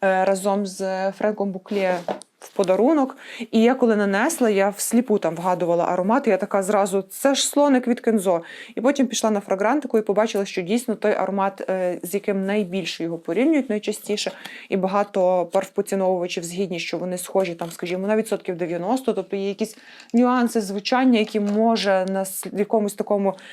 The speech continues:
затесті, е, прямому порівнянні, може, можна і винюхати, але явно не всім навіть носам. Ну, Стар — це просто один в один слоника від Кензо.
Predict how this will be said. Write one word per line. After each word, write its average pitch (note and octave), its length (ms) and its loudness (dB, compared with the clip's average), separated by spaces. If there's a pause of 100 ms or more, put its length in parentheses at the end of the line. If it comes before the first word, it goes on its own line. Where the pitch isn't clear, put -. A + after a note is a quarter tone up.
(160)
затесті, G#3 720 2
е, G3 460 2
прямому G3+ 380 2
порівнянні, G3 680 0
може, F#3+ 340 -2
можна F#3 380 -2
і F3+ 140 -4
винюхати, A#3+ 500 2
але E3+ 220 2
явно G3 280 -2
не F#3+ 80 -2
всім G3 300 -2
навіть F3 280 -2
носам. G3 460 0 (720)
Ну, G#3 100 0
Стар — G3 400 2
це F#3+ 100 -4
просто F3 320 -4
один E3+ 260 -2
в D#3+ 60 -4
один G3+ 280 2
слоника F3 440 -4
від D#3+ 120 -10
Кензо. D#3 400 -8